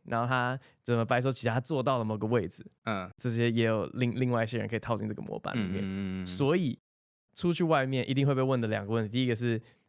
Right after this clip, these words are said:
Speaker 1: 你为什么，你学历这么高，你跑来做这个？然后另外一个是，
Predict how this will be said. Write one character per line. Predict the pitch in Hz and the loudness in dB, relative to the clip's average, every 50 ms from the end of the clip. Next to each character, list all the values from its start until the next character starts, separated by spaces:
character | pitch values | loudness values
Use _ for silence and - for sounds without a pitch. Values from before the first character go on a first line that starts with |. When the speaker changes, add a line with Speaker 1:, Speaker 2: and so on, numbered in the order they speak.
| _ | _
Speaker 1:
你 | - 151 151 | 2 4 4
为 | 180 226 220 | 4 4 2
什 | - 180 160 | 0 0 0
么， | 139 127 123 117 117 117 113 87 | 2 2 2 2 2 0 0 -2
你 | 127 135 139 143 147 147 | -2 -2 0 0 -2 -2
学 | 131 - 147 | 0 2 2
历 | 143 165 170 | 2 2 0
这 | - - | -2 -2
么 | 190 175 143 | -2 -2 -2
高， | - - 147 135 131 131 139 143 | 0 0 2 4 4 4 2 2
你 | 143 151 | 0 -2
跑 | 151 - 139 120 | -2 -2 0 0
来 | 113 120 | 2 0
做 | 131 143 165 160 | 0 0 -2 -2
这 | 147 147 165 | 0 0 0
个？ | 139 131 135 123 - - - - - | 2 2 2 0 0 -2 -8 -6 0
然 | - 123 | 0 2
后 | 135 | 2
另 | 156 160 | 4 2
外 | 156 147 135 | 2 2 2
一 | 131 | 2
个 | 123 | 0
是， | 113 - 139 135 127 127 | 0 0 2 2 2 2